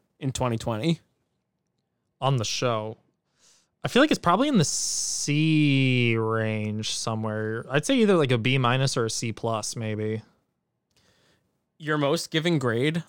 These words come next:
Speaker 1: on the show this year was an A.
Speaker 2: No.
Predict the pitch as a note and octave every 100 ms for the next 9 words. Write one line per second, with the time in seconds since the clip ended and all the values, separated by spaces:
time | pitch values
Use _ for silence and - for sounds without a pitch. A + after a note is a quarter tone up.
0 | _ C3+ C3 A#2+ C3 B2 C3+ B2+ - A2+
1 | B2+ D#3 - C#3+ A#2 G2+ G#2+ G2 - _
2 | _ _ _ _ _ _ B2 C3+ C#3 A2+
3 | G2+ F#2+ G2+